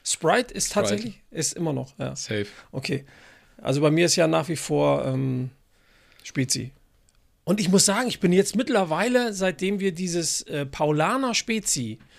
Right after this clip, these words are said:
Speaker 1: also wir haben ja mal dieses, ähm, Krombacher
Speaker 2: Das war nicht
Speaker 1: Spezi.
Speaker 2: so gut.
Speaker 1: Fand ich auch nicht so
Speaker 2: Weil ich
Speaker 1: klasse.
Speaker 2: fand die Flaschen auch scheiße. Das sah aus wie so eine Nuckelflasche.
Speaker 1: Ähm, ich finde tatsächlich dieses Paulaner Spezi finde ich total lecker.
Speaker 2: Ich fand das, äh, Mio Mio Spezi.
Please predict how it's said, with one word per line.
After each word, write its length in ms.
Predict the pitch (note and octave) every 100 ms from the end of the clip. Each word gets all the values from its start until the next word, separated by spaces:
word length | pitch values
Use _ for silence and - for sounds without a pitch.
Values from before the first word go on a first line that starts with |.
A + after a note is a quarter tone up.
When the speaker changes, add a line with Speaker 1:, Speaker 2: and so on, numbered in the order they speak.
| -
Speaker 1:
also 80 | D#3
wir 100 | E3
haben 120 | G#3+
ja 100 | G3
mal 220 | F#3 F#3
dieses, 480 | F3 D#3 D#3 - -
ähm, 380 | D#3 D3 C#3+ C3+
Krombacher 480 | - F3 C4+ B3 E4 A4 _ _ - - -
Speaker 2:
Das 180 | -
war 80 | -
nicht 100 | C3
Speaker 1:
Spezi. 100 | C3
Speaker 2:
so 100 | -
gut. 180 | A#2+ A#2+ - - -
Speaker 1:
Fand 300 | - G#3 C4
ich 180 | A#3+ -
auch 100 | A3
nicht 160 | B3+
so 80 | B3
Speaker 2:
Weil 60 | B3+
ich 80 | -
Speaker 1:
klasse. 240 | C#3 D3+
Speaker 2:
fand 140 | F#3+ E3+
die 60 |
Flaschen 420 | C#3+ C#3+ F3+ G3+
auch 120 | B2 A2+
scheiße. 380 | - A2 A2
Das 120 | A2+ -
sah 80 | C#3
aus 200 | D3+ -
wie 60 |
so 80 | D3
eine 140 | C3+ A2+
Nuckelflasche. 720 | C#3 F3+ A#2+ - G2+ - G#2+
Speaker 1:
Ähm, 1000 | F3 E3+ E3+ E3 E3 E3 D#3+ D#3+ D#3+ - -
ich 240 | G#3+ - -
finde 440 | - G#3 A#3 B3
tatsächlich 540 | G3 F#3 - F#3+ G#3 D#3+
dieses 240 | E3 D3+
Paulaner 640 | C#3 - C3 C3 G#3+ C#4 B3+
Spezi 680 | - A3 G3+ - C3+ D3 - _ _ _ _
finde 60 | -
ich 80 | -
total 460 | - - - E3
lecker. 280 | D3+ C3+ A#2 - -
Speaker 2:
Ich 160 | D#3+ -
fand 260 | G#3 G3+
das, 300 | E3+ - -
äh, 240 | C#3+ B2+ A#2+
Mio 320 | A#2 A#2+ B2+
Mio 280 | A#2+ D3+ D#3+
Spezi. 500 | G#2+ - G#2 - -